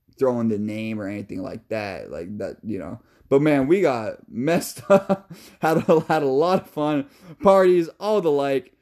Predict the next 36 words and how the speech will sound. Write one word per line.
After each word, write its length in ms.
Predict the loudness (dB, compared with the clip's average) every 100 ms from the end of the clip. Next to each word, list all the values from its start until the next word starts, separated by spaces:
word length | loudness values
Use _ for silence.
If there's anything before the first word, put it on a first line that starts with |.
| _ _
craziness, 800 | 2 4 2 -2 -2 0 -2 -8 _ -10
and 220 | -6 -4
really 200 | -2 -2
just 220 | -4 -10 -6
a 80 | -6
good, 680 | -6 2 6 6 4 -4 -18 _ _ -14
just 300 | -8 -8 -6
a 40 | -4
good 200 | 0 0
experience, 580 | -2 -10 -8 -8 -8
honestly. 380 | -10 -12 -12 -10
I 60 | -8
think 340 | -6 -8 -10 _ _ _ _
fraternities 540 | -4 0 0 0 -2
may 160 | -2 0
get 120 | 0
a 40 |
rap, 420 | -2 -4 -4 -8 -12
and 140 | -10 -8
I 60 |
think 200 | -6 -6
that's 220 | -6 -8 -8
unfair. 500 | -10 -6 -4 -2 -2
There's 240 | -2 -6
good 200 | 0 0
people 220 | 2 -4 -2
and 100 | -2
bad 280 | -4 -4
people 240 | -6 -8 -6
everywhere, 640 | -4 -2 -2 -2 -2 -6 _ _
fraternities, 640 | -12 -6 -4 -2 -2 -2
non-Greek, 560 | -4 -4 -2 -2 -2 -2
whatever 420 | -2 -2 0 -2
it 80 | -2
may 220 | -2 -4
be. 480 | -4 -4 -4 -4